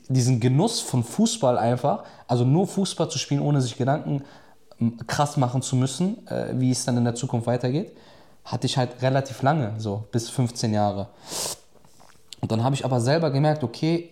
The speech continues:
du bist mental, äh, so weit, dann in dieses Becken reinzuspringen und dann musst du dich halt behaupten, so. Ähm,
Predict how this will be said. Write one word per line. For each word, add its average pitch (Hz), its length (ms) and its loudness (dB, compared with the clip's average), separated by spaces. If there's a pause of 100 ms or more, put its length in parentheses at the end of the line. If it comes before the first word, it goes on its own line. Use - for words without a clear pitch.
du - 100 -4
bist 143 400 -2
mental, 113 640 0 (1000)
äh, 110 360 2 (180)
so 120 200 2
weit, 107 400 0
dann 113 180 0
in 117 140 2
dieses 117 400 2
Becken 120 240 -4
reinzuspringen 135 800 0
und 117 200 0
dann 117 340 0 (180)
musst 110 240 -2
du 120 40 0
dich 110 140 -4
halt 110 140 -2
behaupten, 135 460 -2 (180)
so. 98 320 -6 (600)
Ähm, 101 440 0